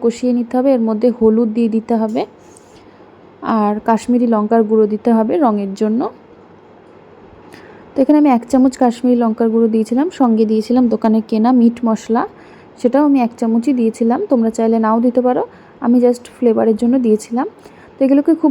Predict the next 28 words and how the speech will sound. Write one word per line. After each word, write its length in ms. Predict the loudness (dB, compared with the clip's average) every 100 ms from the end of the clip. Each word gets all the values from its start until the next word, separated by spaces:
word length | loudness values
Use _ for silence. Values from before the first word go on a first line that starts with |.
| 2
ভালো 120 | 2 2
করে 120 | 0 0
কষানো 300 | -2 -2 0
হয়ে 140 | 0 0
গেছে, 180 | -2 0 -2
এখন 140 | 0 0
তেল 140 | 0 0
ছেড়ে 180 | 0 -2 -2
দিচ্ছে। 240 | -8 -4 -4
এখন 140 | -2 -2
আমি 100 | 0 2
এর 60 | 0
মধ্যে 180 | 0 -2 -4
একটু, 200 | -6 -8
আহ, 840 | -8 -18 -20 -20 -20 -12 -6 -4 -2
সুপুরি 380 | -2 -2 0 0 0 0 0
আর 140 | -2 -4 -10 -4
দিয়ে 140 | 0 0
দিচ্ছি 320 | -2 -6 -4 -2 -2 -16 -20 -20 -18 0 2
রসুন। 340 | 2 -4 -10 -10 -16 -20 -20 -4
তো 80 | -2
সুপুরিটা 360 | 0 -2 -2 0
দেওয়ার 160 | 2 2 0
একটাই 220 | 0 -2 0
কারণ, 160 | -2 -4 -8
সুপুরি 280 | -6 -2 0
দিলে 120 | 2 2
কিন্তু 240 | 0 -2